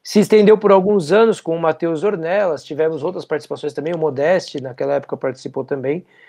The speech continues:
E, pô, participei do Get Ready to Rumble, participei do Quatro Cantos do Ringue. Cara, eu já fiz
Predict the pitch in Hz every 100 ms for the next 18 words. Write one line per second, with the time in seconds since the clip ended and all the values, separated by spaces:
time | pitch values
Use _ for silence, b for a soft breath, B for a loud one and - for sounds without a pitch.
0 | b b b b 147 143 143 139 139 135
1 | 190 160 156 160 180 170 160 170 - 165
2 | 170 175 233 202 185 175 175 160 165 160
3 | - 151 156 151 156 151 147 143 127 160
4 | 151 - 135 147 135 139 139 147 202 202
5 | 175 185 180 - _ _ _ _ _ 262
6 | 220 147 202 - 202